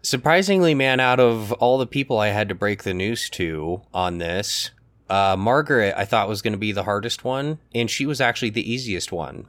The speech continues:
I literally texted her and I was like, "Babe, I think I'm, I think I need a new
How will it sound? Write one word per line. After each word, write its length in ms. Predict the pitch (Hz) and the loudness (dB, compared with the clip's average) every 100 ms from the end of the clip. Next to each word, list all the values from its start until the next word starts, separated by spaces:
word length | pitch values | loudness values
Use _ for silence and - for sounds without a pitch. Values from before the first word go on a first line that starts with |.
| - | -2
I 120 | 127 | 0
literally 420 | 127 135 131 131 | 0 -2 -2 -2
texted 380 | - 120 - 110 | -2 -2 -2 0
her 120 | 107 | 0
and 80 | 104 | 0
I 120 | 104 | -2
was 120 | 98 | 0
like, 320 | 104 95 90 - - - - _ _ _ _ _ _ _ | 0 0 -2 -10 -20 -20 -20 _ _ _ _ _ _ _
"Babe, 320 | 110 113 95 - _ - _ _ _ | 2 2 0 -8 _ -20 _ _ _
I 80 | 107 | 0
think 180 | 107 147 | 0 2
I'm, 420 | 131 101 87 80 - - | 4 2 -2 -8 -16 -6
I 80 | 101 | -2
think 160 | 123 | 2
I 80 | 113 | 2
need 200 | 95 90 | 2 0
a 60 | 85 | -4
new 380 | 85 85 80 | -4 -2 -4